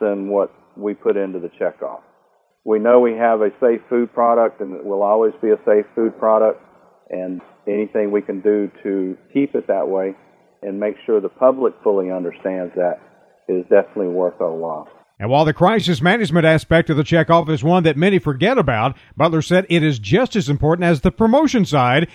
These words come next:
Speaker 2: which many are aware of, and something that is also very important, especially in today's economy.
Speaker 1: If we don't promote our product, no one else will.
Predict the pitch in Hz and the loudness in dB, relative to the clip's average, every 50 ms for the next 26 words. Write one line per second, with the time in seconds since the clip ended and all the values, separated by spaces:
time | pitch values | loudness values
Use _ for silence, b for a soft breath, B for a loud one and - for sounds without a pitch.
0 | B B - 107 90 - 101 143 165 180 202 - 180 220 277 277 240 180 151 143 | B B -10 -10 -6 -4 -2 0 0 0 0 0 2 2 4 4 4 4 4 2
1 | 131 123 117 117 123 139 147 165 - 156 151 - - 170 165 131 170 156 156 160 | 2 2 2 0 0 0 -2 -2 -4 -4 -4 -2 0 -2 0 0 -2 0 0 0
2 | 156 165 151 - 254 247 269 311 320 - - 208 170 156 139 131 147 139 139 135 | 0 0 -2 -2 0 0 2 2 0 0 2 2 4 4 4 4 2 2 2 0
3 | 131 123 - 131 147 - 185 165 151 - - 220 254 - - 160 151 147 147 147 | 0 0 0 0 -2 -2 -2 -4 -4 -2 0 0 0 0 -2 -2 0 0 0 0
4 | 135 147 151 - 175 190 196 151 165 190 - 196 226 262 247 202 143 101 80 73 | 0 0 2 4 4 4 2 0 -2 0 0 0 0 0 0 -2 -2 -2 -6 -12
5 | 76 - _ _ - 98 - - 120 123 127 135 127 123 127 - 120 117 117 117 | -18 -20 _ _ -12 -10 -6 -2 0 2 4 4 2 2 0 -2 -6 -2 0 2
6 | 117 117 113 107 107 - - 123 113 110 110 110 107 - _ _ - - 98 104 | 2 2 2 2 0 -2 -4 -2 0 2 2 2 0 -4 _ _ -16 -8 -4 0
7 | 110 107 107 104 104 104 104 104 90 - - - - 101 110 113 110 107 107 | 0 2 2 2 0 2 0 -2 -2 -4 -10 -10 -2 2 2 4 4 2 0